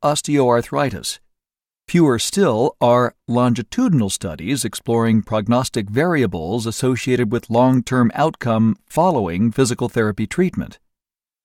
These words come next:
The purpose of this prognostic study was to determine a set of prognostic factors that maximize the accuracy of identifying patients with hip osteoarthritis who are likely to demonstrate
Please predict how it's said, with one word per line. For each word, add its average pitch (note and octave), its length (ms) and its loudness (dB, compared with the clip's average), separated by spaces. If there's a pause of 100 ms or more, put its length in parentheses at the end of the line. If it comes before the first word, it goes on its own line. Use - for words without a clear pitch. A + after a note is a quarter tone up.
(140)
The G#2+ 80 -4
purpose C#3 420 -2
of G#2+ 180 -2
this A2+ 200 -2
prognostic A#2 720 0
study D3+ 480 4
was A2+ 260 0
to A#2 160 -2
determine C3 420 2
a A#2 60 2
set D3 260 2
of A#2+ 200 -2
prognostic B2 600 0
factors A#2 760 -2
that A2 260 -4
maximize B2 720 2
the B2 180 -2
accuracy C3 680 -2
of B2+ 120 -2
identifying A2 720 0
patients D3+ 520 -2
with B2 200 0
hip E3 220 -2 (100)
osteoarthritis B2 1040 -2 (260)
who D3+ 240 2
are C#3 160 2
likely E3+ 540 0
to G#3 160 -4
demonstrate E3 640 0